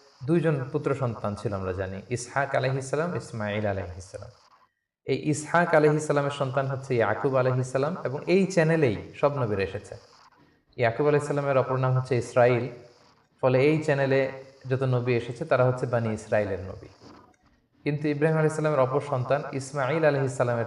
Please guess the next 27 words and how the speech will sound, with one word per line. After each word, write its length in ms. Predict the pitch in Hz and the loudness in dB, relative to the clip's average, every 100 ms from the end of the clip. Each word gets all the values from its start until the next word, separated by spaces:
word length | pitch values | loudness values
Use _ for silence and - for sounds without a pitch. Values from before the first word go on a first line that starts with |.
| - | -2
চ্যানেলে 340 | 113 104 110 | -2 0 -2
কোনো 280 | 110 123 127 | -2 -4 -4
নবী 320 | 123 101 101 | -4 -4 -2
আসেনি। 600 | 92 - 117 135 104 - - _ _ _ _ _ _ _ _ _ _ _ _ _ - | -4 -4 -6 -6 -8 -14 -20 _ _ _ _ _ _ _ _ _ _ _ _ _ -6
তো 120 | 113 | -4
সব 300 | - 147 151 | 2 2 4
নবী 200 | 165 165 | 0 0
যেহেতু 680 | 156 156 156 151 151 - - _ _ _ _ _ _ _ | 2 2 2 0 0 -6 -16 _ _ _ _ _ _ _
ইসমাইল 580 | 127 - 127 117 151 151 | -12 -2 0 2 2 4
আলাইহিস 340 | 139 135 131 | 4 4 0
সালামের 280 | 135 135 127 | 0 0 2
চ্যানেলে 300 | 131 127 120 | 0 0 0
না 200 | 120 117 | 2 2
এসে 280 | 117 127 117 | 2 0 0
ইসহাক 480 | 113 - 135 143 143 | 0 -4 0 0 2
আলাইহিস 220 | 135 131 | 0 -2
সালামের 320 | 131 135 131 | -2 -2 -2
চ্যানেলে 280 | 139 143 143 | -4 -2 -2
এসেছে, 420 | 143 139 - 117 - - _ _ _ _ _ _ _ _ _ | -2 -4 -2 -2 -4 -16 _ _ _ _ _ _ _ _ _
সবাই 240 | - 135 131 | -2 2 4
ভেবেছিল 420 | 131 127 127 135 | 4 2 0 -4
শেষ 360 | 131 143 143 147 | 2 2 2 -2
নবীও 280 | 139 143 | 0 2
হয়তো 180 | 123 113 | 2 2
এই 120 | 107 | 0
চ্যানেলেই 420 | 107 113 101 98 92 | 0 -4 -4 -2 -2
আসবে, 300 | 90 90 | -4 -10